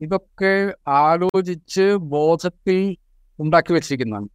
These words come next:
അത് കഴിഞ്ഞ് പിന്നെ നടക്കുന്നതൊക്കെ നമ്മൾ ഡ്രൈവ് ചെയ്യുന്ന പോലെയാണ്. നമ്മളിപ്പം ഡ്രൈവ് ചെയ്യുമ്പോൾ നമ്മൾ സ്റ്റിയറിംഗ് തിരിക്കുന്നതും, ആ, ക്ലച്ച് ചവിട്ടുന്നതും ബ്രേക്ക് ചവിട്ടുന്നതും മുഴുവൻ നമ്മൾ അറിഞ്ഞുകൊണ്ടല്ല.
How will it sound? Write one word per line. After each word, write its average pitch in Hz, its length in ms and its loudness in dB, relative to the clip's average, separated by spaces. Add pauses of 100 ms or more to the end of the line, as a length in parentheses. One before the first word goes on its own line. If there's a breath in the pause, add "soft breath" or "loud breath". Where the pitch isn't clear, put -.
(300)
അത് 226 200 4
കഴിഞ്ഞ് 240 160 0
പിന്നെ 214 280 0
നടക്കുന്നതൊക്കെ 202 480 0
നമ്മൾ 185 220 0
ഡ്രൈവ് 170 340 0
ചെയ്യുന്ന 170 260 0
പോലെയാണ്. 131 320 -4 (300)
നമ്മളിപ്പം 160 520 -2 (500)
ഡ്രൈവ് 151 340 2
ചെയ്യുമ്പോൾ 185 300 2
നമ്മൾ 175 520 2
സ്റ്റിയറിംഗ് 165 500 0
തിരിക്കുന്നതും, 165 760 -2 (160)
ആ, 143 220 0
ക്ലച്ച് 151 520 -2
ചവിട്ടുന്നതും 165 640 0
ബ്രേക്ക് 151 260 0
ചവിട്ടുന്നതും 156 480 0
മുഴുവൻ 156 300 -2
നമ്മൾ 151 180 0
അറിഞ്ഞുകൊണ്ടല്ല. 147 580 0